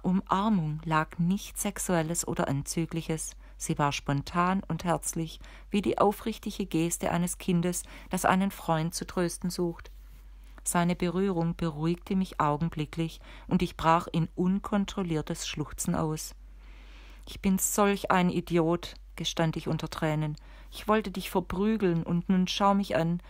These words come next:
ich lieg dir in den Armen.“ Ich wollte noch hinzufügen, dass mir das gefiel, als mich ein Energieschwall durchströmte.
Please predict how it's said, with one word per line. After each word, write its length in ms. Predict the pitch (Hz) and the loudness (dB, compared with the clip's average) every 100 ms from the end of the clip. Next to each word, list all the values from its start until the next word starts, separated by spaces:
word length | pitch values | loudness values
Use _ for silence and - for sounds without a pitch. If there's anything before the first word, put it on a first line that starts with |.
| - - | -20 -10
ich 220 | 156 - | -10 -2
lieg 280 | 185 180 - | 0 0 -2
dir 160 | 196 180 | -2 0
in 120 | 170 | 0
den 160 | 165 156 | 0 -2
Armen.“ 520 | 135 139 151 151 151 - - - - - - - | -2 -2 -2 -4 -6 -12 -20 -20 -20 -20 -20 -18
Ich 140 | - | -2
wollte 220 | 165 160 | 0 2
noch 160 | 151 151 | 0 -2
hinzufügen, 680 | 151 - 165 - 170 160 156 | -4 -2 0 0 -2 0 -2
dass 240 | 165 - | -2 -2
mir 100 | 151 | -2
das 220 | 156 - | -2 -4
gefiel, 480 | - - 202 214 196 - - - - | -8 -2 0 2 0 -4 -16 -14 -6
als 220 | 175 - | -4 -2
mich 200 | 170 - | -2 2
ein 160 | 165 165 | 2 2
Energieschwall 960 | 170 165 160 - 175 180 - 170 151 | 0 0 -2 -4 -4 -4 -4 -2 -2
durchströmte. 720 | 165 165 - 147 143 143 151 | -2 -4 -4 0 0 0 -2